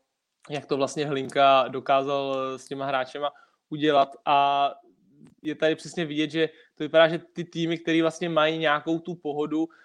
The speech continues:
tak, eh, tak mají o hodně větší šanci. A jak říkáš, já vlastně nechápu moc, eh, třeba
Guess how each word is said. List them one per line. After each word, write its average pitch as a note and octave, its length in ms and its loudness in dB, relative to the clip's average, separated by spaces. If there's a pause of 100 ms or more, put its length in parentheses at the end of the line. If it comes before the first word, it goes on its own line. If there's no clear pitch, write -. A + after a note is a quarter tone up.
(160)
tak, D#3 280 -2
eh, D#3 240 6
tak D#3 180 -2
mají D#3+ 160 2
o D#3 100 2
hodně D#3+ 380 -2
větší D#3 320 -4
šanci. D3+ 440 -2
A C#3+ 220 0 (640)
jak C#3+ 140 -4
říkáš, D3 260 4
já D#3 100 6
vlastně E3+ 400 2 (220)
nechápu D#3 640 2
moc, D3+ 360 -8
eh, D3 400 0
třeba C#3+ 580 0